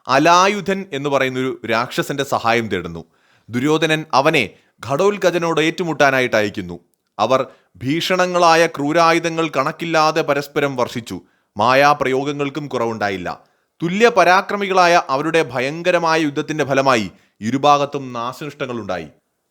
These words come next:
അലായുധൻ മേലോട്ട് പൊങ്ങി ആകാശത്ത് നിന്ന് കൊണ്ടുവന്ന പല മായാജാലങ്ങളും പ്രയോഗിക്കാൻ തുടങ്ങി. ഉടൻ തന്നെ ഘടോത്കചനും ആകാശത്തേക്ക് ഉയർന്ന് അലായുധനുമായി ഏറ്റുമുട്ടി. കുറച്ചു സമയം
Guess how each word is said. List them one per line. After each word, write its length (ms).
അലായുധൻ 640
മേലോട്ട് 440
പൊങ്ങി 260
ആകാശത്ത് 720
നിന്ന് 140
കൊണ്ടുവന്ന 540
പല 180
മായാജാലങ്ങളും 1000
പ്രയോഗിക്കാൻ 580
തുടങ്ങി. 340
ഉടൻ 360
തന്നെ 300
ഘടോത്കചനും 800
ആകാശത്തേക്ക് 800
ഉയർന്ന് 400
അലായുധനുമായി 1040
ഏറ്റുമുട്ടി. 540
കുറച്ചു 320
സമയം 460